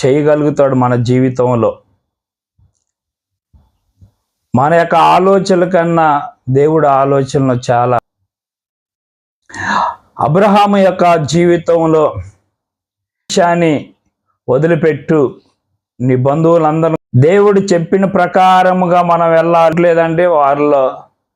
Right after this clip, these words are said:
దేవుని మాట వినట్లేదు. అబ్రహాము మాట్లాడినట్టుగా నీతో నాతో మాట్లాడుతున్నాడు ఈరోజు దేవుడు. నువ్వు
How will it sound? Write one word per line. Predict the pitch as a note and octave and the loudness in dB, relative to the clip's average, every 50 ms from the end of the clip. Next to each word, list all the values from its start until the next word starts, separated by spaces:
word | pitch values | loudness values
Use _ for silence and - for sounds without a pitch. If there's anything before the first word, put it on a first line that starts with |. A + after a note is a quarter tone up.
| _ _ _ _ _ _ A2 | _ _ _ _ _ _ -2
దేవుని | B2 C3+ E3 F#3 F#3+ F#3+ F#3+ | 0 0 2 2 2 0 0
మాట | F#3+ F3+ F3 E3+ E3+ F3+ | 0 0 0 0 2 0
వినట్లేదు. | F3 D#3+ D#3 D#3+ E3 D#3+ F3 E3 E3+ E3 D3+ C#3+ B2+ G#2 - - _ _ _ _ _ G2+ F#2+ - - _ _ _ _ _ _ _ _ _ _ _ _ _ _ _ _ _ _ _ _ _ _ _ _ _ _ _ _ _ _ _ _ _ _ _ _ _ _ _ _ _ _ _ _ _ _ _ - - - _ _ G2+ G2 F#2+ _ _ _ _ _ _ _ _ _ _ _ _ - - _ _ _ _ _ _ _ _ - | 0 0 0 -2 -2 -2 -2 0 0 0 0 0 -2 -4 -6 -10 _ _ _ _ _ -8 -8 -8 -10 _ _ _ _ _ _ _ _ _ _ _ _ _ _ _ _ _ _ _ _ _ _ _ _ _ _ _ _ _ _ _ _ _ _ _ _ _ _ _ _ _ _ _ _ _ _ _ -20 -20 -20 _ _ -20 -20 -20 _ _ _ _ _ _ _ _ _ _ _ _ -20 -20 _ _ _ _ _ _ _ _ -6
అబ్రహాము | B2 D3 D#3+ F#3+ G3 F#3+ F#3+ F#3+ G3 F#3+ | -4 0 0 2 2 2 2 2 2 0
మాట్లాడినట్టుగా | F3 F3 F3+ F#3 F#3 F#3 F3+ F3+ F3+ F3+ F3+ E3+ F#3 E3+ E3+ | 2 2 0 0 0 0 0 0 0 0 -2 -2 -2 -2 -2
నీతో | E3+ E3+ F#3 F#3+ F#3 F#3+ F3+ | 0 0 -2 -2 -2 -2 -2
నాతో | F3+ F3 E3+ E3 E3+ F3 | 0 0 0 0 -2 -2
మాట్లాడుతున్నాడు | D#3+ D#3 D3+ D#3 D#3+ E3 E3 D#3+ D3+ D3+ - - C#3+ C#3 C3+ B2+ B2 | -2 0 0 -2 -2 -2 -2 -2 -2 -2 -4 -4 -2 -2 0 0 0
ఈరోజు | A#2+ B2 B2+ B2+ B2+ A#2 - - - - _ _ A#2 | 0 2 2 0 0 -2 -4 -10 -14 -18 _ _ -4
దేవుడు. | A#2+ B2+ C3 C3 B2 G#2+ G2 G2 - _ _ _ _ _ _ _ _ _ _ _ _ _ _ _ _ _ _ _ _ _ _ _ _ _ _ _ _ _ _ _ _ _ _ _ _ _ _ _ _ _ _ _ _ _ _ _ _ _ _ _ _ _ _ _ _ _ _ _ _ _ - | -2 -2 0 0 0 -2 -4 -6 -10 _ _ _ _ _ _ _ _ _ _ _ _ _ _ _ _ _ _ _ _ _ _ _ _ _ _ _ _ _ _ _ _ _ _ _ _ _ _ _ _ _ _ _ _ _ _ _ _ _ _ _ _ _ _ _ _ _ _ _ _ _ -2
నువ్వు | C#3 D3+ | 0 0